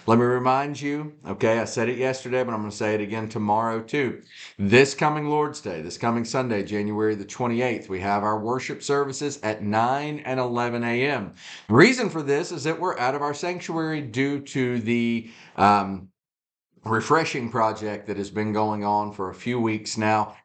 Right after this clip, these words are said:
They're painting in there, y'all. Oh, it looks marvelous. They're doing such a great job. But there's no pews <laughs> at all. They, they've taken 'em up.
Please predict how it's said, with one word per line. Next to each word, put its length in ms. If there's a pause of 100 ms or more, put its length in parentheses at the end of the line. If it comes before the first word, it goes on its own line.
(120)
They're 180
painting 480
in 140
there, 360
y'all. 500
Oh, 400
it 120
looks 320
marvelous. 520
They're 140
doing 240
such 240
a 60
great 260
job. 400 (320)
But 280
there's 180
no 100
pews 760
<laughs> 40
at 160
all. 520
They, 140
they've 260
taken 280
'em 100
up. 220